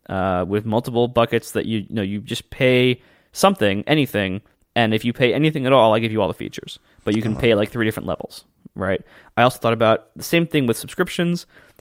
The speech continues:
Speaker 1: Same thing with subscriptions, but named pledges, 'cause, you know, using, like, N P R terminology, like, public radio terminology, 'cause this is about podcasts, and it's, "Oh, you can be a pledging member." Maybe that would make more people do it. Who knows? Um,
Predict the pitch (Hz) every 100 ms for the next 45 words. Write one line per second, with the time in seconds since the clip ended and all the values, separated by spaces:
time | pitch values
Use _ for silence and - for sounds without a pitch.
0 | _ - 180 170 165 135 - 147 143 139
1 | 123 127 - 123 127 139 139 127 - 127
2 | 151 185 214 - - 117 117 - 107 120
3 | 135 95 - 127 123 117 131 - 139 135
4 | 139 135 110 117 123 - 131 120 95 101
5 | 95 85 92 101 101 110 113 135 - 196
6 | 185 107 90 - 101 - - - - 156
7 | 160 160 156 - 156 160 131 113 101 78
8 | 85 98 107 87 107 107 120 113 - 104
9 | 98 95 - 139 117 87 - - _ _
10 | _ 107 101 98 98